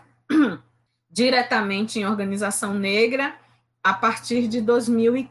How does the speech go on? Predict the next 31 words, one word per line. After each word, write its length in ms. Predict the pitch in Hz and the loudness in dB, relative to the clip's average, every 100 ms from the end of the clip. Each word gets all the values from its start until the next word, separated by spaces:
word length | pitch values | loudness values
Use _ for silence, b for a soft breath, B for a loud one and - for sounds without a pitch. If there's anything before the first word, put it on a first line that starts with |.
| - | -6
quinze, 640 | 233 226 240 247 240 269 | -2 0 2 0 -2 -8
quando 320 | - 240 247 233 | -4 -2 -2 -2
voltei 560 | 254 277 - 247 233 | -2 -2 -2 2 2
pro 160 | - 277 | 0 -8
Recife. 920 | 285 311 - - 190 196 - 180 190 _ _ _ _ _ | -8 -8 -10 -8 -8 -8 -12 -14 -14 _ _ _ _ _
Então, 400 | 185 185 190 196 - | -14 -8 -6 -6 -2
quando 200 | 269 269 | 0 2
eu 80 | |
voltei 300 | 226 196 190 | 0 -4 -8
pra 140 | 185 185 | -8 -6
Recife, 800 | 185 180 - 247 269 247 - 180 _ _ _ - | -6 -6 -6 -6 -6 -8 -12 -18 _ _ _ -8
estava 380 | - 220 214 | -4 -2 0
em 80 | 226 | 0
processo 440 | 226 220 220 202 220 | -2 -2 -2 -4 -4
a 40 | |
construção 580 | 214 220 - 208 202 208 | -4 -6 -4 -6 -4 0
da 100 | 202 | 0
Marcha 400 | 202 190 - 202 | 0 0 -2 -4
Nacional 500 | 208 214 208 190 185 | -4 -4 -4 -4 -4
de 100 | 202 | -4
Mulheres 460 | 202 196 190 240 | -4 -4 -4 -4
Negras, 600 | 226 190 180 185 160 - - _ _ _ | -2 -2 -2 -4 -8 -10 -18 _ _ _
que 80 | - | 0
é 40 | 277 | 2
um 80 | |
processo 480 | 269 277 277 254 - | 2 0 2 2 0
que 80 | - | 0
eu 80 | 262 | 0
comecei 640 | 277 294 294 - 285 311 | 0 0 -2 -2 0 2
a 120 | 262 | 2
apoiar 720 | 240 - 220 202 185 165 160 | 2 0 0 0 0 0 -2